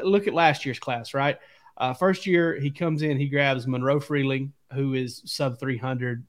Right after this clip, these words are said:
great athlete, Bo Hughley, Jamal Merriweather. Um, you know, uh, Josh Miller and, and Kelton Smith are big dudes on the interior, uh, but there are also big, long dudes who,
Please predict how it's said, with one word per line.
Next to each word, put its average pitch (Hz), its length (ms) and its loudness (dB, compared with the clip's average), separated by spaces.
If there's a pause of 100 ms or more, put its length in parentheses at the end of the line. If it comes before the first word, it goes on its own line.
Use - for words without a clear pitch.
(140)
great 131 220 0
athlete, 120 520 -4
Bo 131 180 -2
Hughley, 123 480 -2 (440)
Jamal 127 320 4
Merriweather. 117 600 0 (400)
Um, 113 520 -2 (160)
you 139 100 -8
know, 113 180 -8
uh, 113 200 -12 (360)
Josh 147 380 6
Miller 151 420 6
and, 127 200 4
and 127 140 -2
Kelton 139 260 0
Smith 151 260 0
are 123 60 -2
big 123 280 2
dudes 127 300 0
on 120 120 -2
the 117 120 -2
interior, 117 720 -2 (140)
uh, 131 160 2
but 131 160 -2
there 156 160 8
are 151 40 10
also 156 280 6
big, 131 320 2
long 143 340 4
dudes 127 380 0
who, 127 280 0